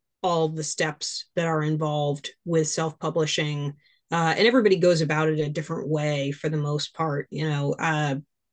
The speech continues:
there are a lot of people who have been very successful in self-publishing just with online marketing.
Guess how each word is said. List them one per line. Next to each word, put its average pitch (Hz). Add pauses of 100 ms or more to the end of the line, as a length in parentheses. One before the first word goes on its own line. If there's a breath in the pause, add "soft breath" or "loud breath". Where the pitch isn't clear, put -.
(460)
there 190
are 180
a 175
lot 170
of 156
people 165
who 170
have 156
been 156
very 160
successful 151 (480 soft breath)
in 175
self-publishing 160
just 156
with 165
online 147
marketing. 175